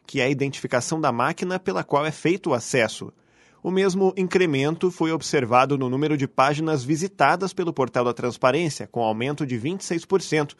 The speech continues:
ultrapassando a marca de quatro milhões e quinhentas mil visualizações.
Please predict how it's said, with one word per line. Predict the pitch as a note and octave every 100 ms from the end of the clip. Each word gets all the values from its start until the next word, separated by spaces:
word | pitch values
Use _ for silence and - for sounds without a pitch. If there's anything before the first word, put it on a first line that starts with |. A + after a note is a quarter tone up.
| _ - _
ultrapassando | - A#2 A#2 A#2+ - C3
a | A#2
marca | A#2 C3+ D3
de | C3
quatro | - D3 C#3+ D#3
milhões | C#3 A#2 C3+ D3 - - -
e |
quinhentas | C3 C3 B2 D3 C#3+ B2
mil | B2+ F3+
visualizações. | C3+ A2+ A2+ A#2+ C#3+ - D3 C3+ -